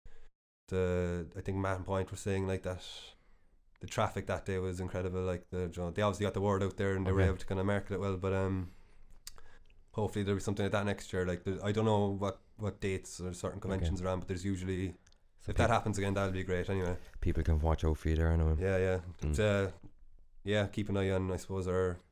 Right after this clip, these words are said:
Speaker 1: social media, Turncoat
Speaker 2: Mm.
Speaker 1: Press, uh, that will be, if we're doing <laughs> something, we'll be,
Speaker 2: Yeah.
Speaker 1: like, flagging it.
Speaker 2: That's kind of the hub, really, isn't it? Turncoat turncoat press dot I E or dot com?
Speaker 1: Uh, dot com, yeah,
Speaker 2: Okay.
Speaker 1: and, uh, on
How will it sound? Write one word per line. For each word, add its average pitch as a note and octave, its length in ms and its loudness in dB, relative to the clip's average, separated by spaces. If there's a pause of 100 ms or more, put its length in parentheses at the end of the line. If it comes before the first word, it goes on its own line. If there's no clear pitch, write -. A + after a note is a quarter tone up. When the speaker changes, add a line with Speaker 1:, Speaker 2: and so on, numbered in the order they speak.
(160)
Speaker 1:
social F#2+ 300 -4
media, F#2 400 0 (140)
Turncoat F2+ 380 0
Speaker 2:
Mm. - 20 -14
Speaker 1:
Press, - 380 -4
uh, F2 340 -2
that E2+ 140 -8 (460)
will F2+ 120 -4
be, F2 260 -4 (320)
if - 80 -12
we're F#2+ 60 -4
doing F#2 200 0
<laughs> - 80 -4
something, G#2+ 340 2
we'll G#2+ 120 0
be, F#2 140 0
Speaker 2:
Yeah. G#2 220 6
Speaker 1:
like, G2 120 2
flagging G2+ 440 0
it. - 40 4
Speaker 2:
That's G#2+ 160 8
kind G2 160 8
of F2+ 60 8
the E2+ 80 8
hub, F#2 360 8
really, E2 300 6
isn't D2+ 200 4
it? D#2+ 140 4
Turncoat D#2 480 4 (280)
turncoat D2+ 500 4
press D#2 240 4
dot - 260 2 (200)
I D#2 60 0
E D#2+ 220 2
or E2 80 2
dot D#2+ 180 0
com? E2 380 2
Speaker 1:
Uh, G2 160 0
dot G#2 220 0
com, F#2+ 260 0
yeah, F2+ 200 2
Speaker 2:
Okay. D#2 140 2
Speaker 1:
and, D2 140 2
uh, E2 200 -4 (140)
on E2 320 -6